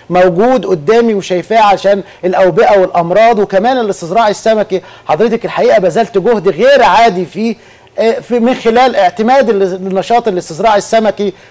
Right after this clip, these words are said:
كنشاط زراعي، وحضرتك يعني بتعاني كثيرًا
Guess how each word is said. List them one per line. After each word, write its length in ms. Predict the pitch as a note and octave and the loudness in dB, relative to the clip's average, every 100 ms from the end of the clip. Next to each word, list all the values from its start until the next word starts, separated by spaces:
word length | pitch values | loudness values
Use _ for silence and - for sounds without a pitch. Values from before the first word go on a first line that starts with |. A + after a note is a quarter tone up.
| - | -4
كنشاط 420 | F#3+ G3 A3 B3 | 0 0 2 0
زراعي، 520 | D#3 G3 A3 G3 G#3 F3+ - - | 2 2 4 4 2 -4 -12 -6
وحضرتك 520 | D3+ G3+ B3 - A3+ | -2 -2 -2 -2 0
يعني 380 | G3 F3 G3 F#3 | 0 0 0 -4
بتعاني 680 | E3 F3+ G#3 G3+ A#3+ C#4+ C4 | -4 -4 0 2 4 2 0
كثيرًا 580 | - G#3 - C4+ B3 | 0 -2 0 0 2